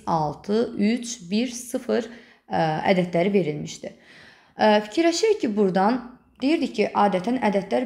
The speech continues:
böyük ədədlərdən başlamaq daha məqsədə uyğundur. Ona görə bu dəfə sol tərəfdən baxacağam. On altıdan səkkiz almaq üçün nə edə bilərəm? On altını ikiyə bölərəm, alaram səkkizi. Səkkizdən altı almaq üçün nə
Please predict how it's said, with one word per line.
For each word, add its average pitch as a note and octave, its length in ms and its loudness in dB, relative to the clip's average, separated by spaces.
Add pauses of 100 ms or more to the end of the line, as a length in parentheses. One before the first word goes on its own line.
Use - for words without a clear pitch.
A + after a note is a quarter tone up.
böyük A3 300 4
ədədlərdən F3+ 460 -2
başlamaq F3 500 -6
daha G#3+ 180 -2
məqsədə D#3 440 -6
uyğundur. - 340 -8 (320)
Ona G4 240 2
görə F#3+ 200 6
bu C4 120 0
dəfə F#3 300 2 (180)
sol G#3 260 0
tərəfdən E3+ 460 -2
baxacağam. A3 420 0 (340)
On C#4 120 4
altıdan C#4 420 2
səkkiz A3 380 -2
almaq F#3 340 0
üçün D#3+ 160 -6
nə G#3 140 2
edə F#3+ 220 2
bilərəm? F#3 420 0
On A3 160 2
altını G#3+ 400 0
ikiyə A#3 340 0
bölərəm, F3 640 2 (380)
alaram G#3 420 4
səkkizi. - 560 -8 (520)
Səkkizdən A3+ 560 2
altı F#3 380 4
almaq F#3 320 0
üçün E3+ 140 -2
nə G3+ 100 2